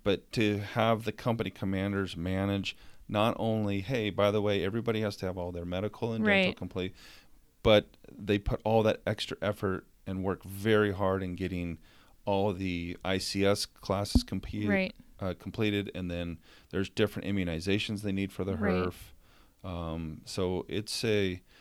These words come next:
Speaker 1: it's a monumental task that this battalion undertakes that, um, I think is really understated, uh, by m-,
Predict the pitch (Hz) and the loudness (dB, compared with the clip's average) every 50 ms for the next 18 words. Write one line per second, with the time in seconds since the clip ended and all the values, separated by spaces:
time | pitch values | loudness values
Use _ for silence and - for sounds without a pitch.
0 | - - - 113 117 - 160 139 131 117 110 110 113 117 123 120 117 117 117 113 | -18 -6 -4 -2 0 2 2 2 4 4 6 6 6 6 6 4 4 4 2 0
1 | 107 - - - - 98 95 92 92 90 - - - - 92 - - - 92 - | -2 -4 -4 -2 0 2 2 2 0 0 -2 -6 -10 -10 -12 -10 -8 -8 -6 -4
2 | - 98 90 90 90 87 - - 87 90 87 90 87 - - 90 85 82 82 - | -2 -2 -2 0 -2 -4 -4 -6 -6 -4 -6 -6 -6 -6 -4 -2 -2 -2 -4 -6
3 | - - - 82 80 80 - - - 87 92 87 82 85 85 82 - 87 85 - | -8 -6 -4 -4 -4 -6 -8 -12 -12 -8 -6 -6 -6 -6 -6 -6 -8 -8 -8 -8
4 | - 104 101 - 90 87 92 92 87 87 80 - 76 92 87 85 85 - - - | -8 -6 -4 -4 -4 -4 -2 -4 -4 -4 -4 -6 -6 -6 -6 -6 -6 -6 -4 -4
5 | 82 80 85 85 82 - - - - - - - - - - - - - - - | -4 -2 -2 -2 -2 -4 -6 -10 -12 -16 -20 -20 -18 -18 -18 -18 -20 -20 -20 -16
6 | - 101 95 90 80 78 78 87 85 85 87 | -12 -10 -8 -8 -8 -8 -6 -4 -4 -4 -4